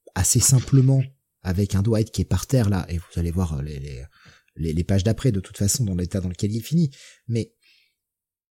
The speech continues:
ce que j'aime bien, c'est que quand tu, si tu reprends toutes les apparitions d'Ava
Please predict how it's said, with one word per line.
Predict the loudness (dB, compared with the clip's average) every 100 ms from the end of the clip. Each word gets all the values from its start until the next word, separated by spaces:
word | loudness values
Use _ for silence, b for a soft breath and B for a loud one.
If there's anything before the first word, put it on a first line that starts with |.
| _ -6
ce | 2
que | 4
j'aime | 6
bien, | 4 2
c'est | 2 2
que | 0
quand | 2 -2
tu, | -2 -2 0 0 -2 -2
si | -2 2
tu | 4
reprends | 4 2 -2
toutes | -2 -2 2
les | 4
apparitions | 4 4 2 2 2
d'Ava | 2 2 0 -4